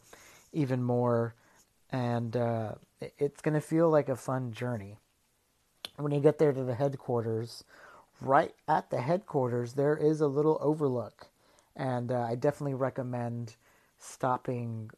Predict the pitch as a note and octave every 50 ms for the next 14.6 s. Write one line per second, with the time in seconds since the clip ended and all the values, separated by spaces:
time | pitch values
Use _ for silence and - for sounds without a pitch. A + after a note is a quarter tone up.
0 | _ _ D#3 C#3+ D#3+ E3+ F#3+ A3 A#3+ G3 E3+ D#3+ - D#3+ D#3 D3 C#3 C3+ D3 C3+
1 | C3 B2+ C3 - - - - C3+ C3 B2 A2+ G2+ - C#3 C#3+ - C#3 B2+ - -
2 | D3+ D#3+ F#3 - E3 C3+ C#3+ C#3+ C#3 C3+ C#3+ C#3+ C3+ C#3 B2+ C3+ C3 C3+ D#3 F#3
3 | F3+ - _ _ - - _ _ - D3+ D3+ D3 - - D#3 D3 E3 D#3+ D3+ C#3+
4 | C#3 C3+ C3 - _ D3 C#3 B2+ B2+ C3+ C3+ C3 A#2+ A#2+ B2 C#3 - - _ D3+
5 | C#3 - - - C3 - C#3 C#3+ C#3 - - D3 C#3 D3 D3+ D3 D3 D3 C3+ C#3
6 | C3+ B2 A#2 B2+ B2+ B2+ C3 - - C#3 C3+ - - C3+ B2+ B2 - - C#3 C3+
7 | - C#3 B2 A#2 A2+ C3 B2+ B2 A#2+ A#2 G#2+ G#2+ - - _ _ - - - -
8 | - - - - C#3+ C3 A#2+ A#2+ A2+ G#2 A#2 A#2+ A#2 - - - A#2 A2 G#2+ G#2+
9 | - - - C3 B2 A2+ B2+ C3 B2 B2+ C3+ B2+ B2 A#2+ A#2 A2+ - - - -
10 | - _ _ D3+ D3+ D3+ - - D3 C3+ C3+ C3 B2+ - C#3 B2 - - A#2+ A#2
11 | A2+ A2+ A2 A2 - - - - C#3 C3+ B2 - - - B2 A2+ A2 G#2+ G#2+ G#2+
12 | A2 - - - A#2 - - A#2 A2+ - - A2+ - - B2 B2+ C3 C3 - -
13 | _ _ _ _ _ _ _ _ _ _ _ _ _ _ _ _ F3+ C3+ C3 B2+
14 | B2 A#2+ A#2+ A#2+ A#2 A2+ A#2 A#2 A2+ A2+ A2 G#2